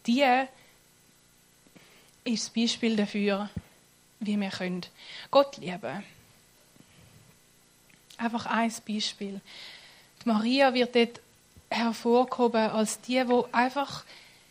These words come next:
zu Füßen von Jesus sitzt.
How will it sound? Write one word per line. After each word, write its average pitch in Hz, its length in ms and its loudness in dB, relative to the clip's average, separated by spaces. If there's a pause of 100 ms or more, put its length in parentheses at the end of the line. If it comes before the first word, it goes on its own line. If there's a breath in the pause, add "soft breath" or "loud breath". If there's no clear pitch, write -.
(300 loud breath)
zu 247 180 -2
Füßen 269 520 2
von 240 160 2
Jesus 233 580 0
sitzt. - 540 -6